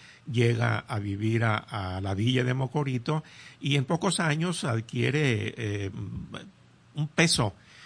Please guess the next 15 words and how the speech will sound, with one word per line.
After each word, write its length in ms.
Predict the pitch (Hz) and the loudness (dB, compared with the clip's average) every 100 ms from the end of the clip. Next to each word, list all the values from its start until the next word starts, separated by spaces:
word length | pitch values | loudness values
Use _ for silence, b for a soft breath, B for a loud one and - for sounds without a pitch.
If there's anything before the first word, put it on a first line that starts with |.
| B - | B -8
eh, 340 | 127 107 104 113 | -4 -2 -4 2
político, 680 | 120 123 - 156 - 131 - - _ _ | 4 4 2 -4 -4 -6 -6 -18 _ _
aparte 500 | 127 120 113 120 131 | -6 -2 -2 0 -2
del 220 | 120 107 | 0 -2
poder 300 | 107 107 113 | -2 -2 -2
económico 600 | 127 120 117 127 - 117 | -2 -2 -2 -4 -6 -6
que 140 | - 101 | -4 -4
ya 120 | 107 | -2
detentaba, 640 | 113 117 131 127 117 147 - B B B B - | -4 -4 -2 0 0 0 -6 B B B B -4
y 160 | 175 | 2
entonces, 560 | 165 160 147 139 156 - | 2 4 2 4 0 0
eh, 180 | 147 117 | -2 -2
el 120 | 143 120 | -2 0
gobernador 540 | 131 127 120 120 123 | 0 0 0 -2 -4
Cañedo, 760 | - 139 131 120 117 117 101 | -4 -4 -2 -2 -2 -2 -4